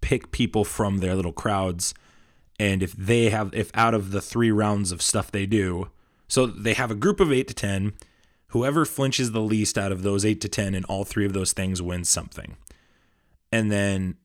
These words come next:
the three hosts are watching and commentating, giving that funny stuff. They pick people randomly.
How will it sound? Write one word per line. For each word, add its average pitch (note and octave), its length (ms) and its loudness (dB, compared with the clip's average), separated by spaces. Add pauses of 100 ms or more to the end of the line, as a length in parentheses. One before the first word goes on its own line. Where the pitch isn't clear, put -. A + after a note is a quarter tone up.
(680)
the G#2+ 140 -2
three B2 240 -4
hosts D3 380 2
are F#2 120 0
watching A2 500 0
and F2+ 100 -4
commentating, G#2+ 640 2
giving F#2+ 240 0
that E2+ 140 -6
funny F2 240 -6
stuff. A2+ 420 -2 (380)
They - 100 -4
pick - 220 0
people G#2+ 260 2
randomly. F#2 580 -2